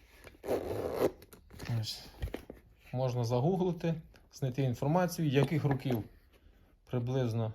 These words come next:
дана річ. Ось. Але якщо когось цікавить, кажу, можете звертатись. Можна буде дану річ придбати.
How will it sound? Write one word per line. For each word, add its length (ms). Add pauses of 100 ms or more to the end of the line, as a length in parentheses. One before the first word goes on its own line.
(100)
дана 480
річ. 380 (1300)
Ось. 440 (880)
Але 300 (400)
якщо 180
когось 220
цікавить, 380
кажу, 300 (1300)
можете 380
звертатись. 680 (260)
Можна 260
буде 300
дану 280
річ 140
придбати. 560